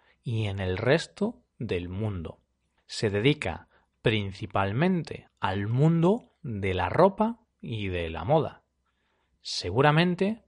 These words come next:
su nombre no os diga mucho, pero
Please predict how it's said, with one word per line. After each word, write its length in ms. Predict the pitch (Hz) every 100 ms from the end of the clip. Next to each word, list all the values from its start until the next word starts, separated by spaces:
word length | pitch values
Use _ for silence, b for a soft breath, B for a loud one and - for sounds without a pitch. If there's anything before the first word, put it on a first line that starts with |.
| _ _ _ _
su 340 | - - 110
nombre 640 | 104 170 190 104 85 - _
no 580 | 117 131 170 220 233 _
os 360 | - 87 80 -
diga 320 | 104 151 180
mucho, 720 | 113 104 123 175 160 - - _ _ _ _ _ _
pero 480 | 120 110 101 87